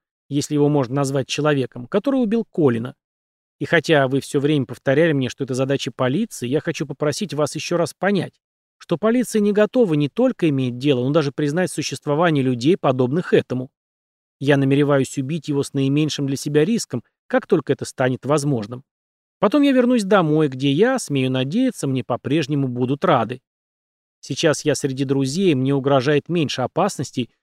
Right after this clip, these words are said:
чем вы, быть может, думаете. И если, несмотря на мое теперешнее прискорбное непослушание вашей воле, вы согласитесь сохранить ко мне теплые чувства и любовь,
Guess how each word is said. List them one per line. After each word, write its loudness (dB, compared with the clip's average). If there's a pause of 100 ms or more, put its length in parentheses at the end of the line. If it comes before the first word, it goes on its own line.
(140)
чем 0
вы, 2
быть -4
может, 0
думаете. -2 (480)
И -2
если, 0
несмотря -2
на 0
мое 0
теперешнее -4
прискорбное -2
непослушание -2
вашей -2
воле, 2 (320)
вы -2
согласитесь -4
сохранить -2
ко -2
мне 0
теплые 0
чувства -6
и 2
любовь, 2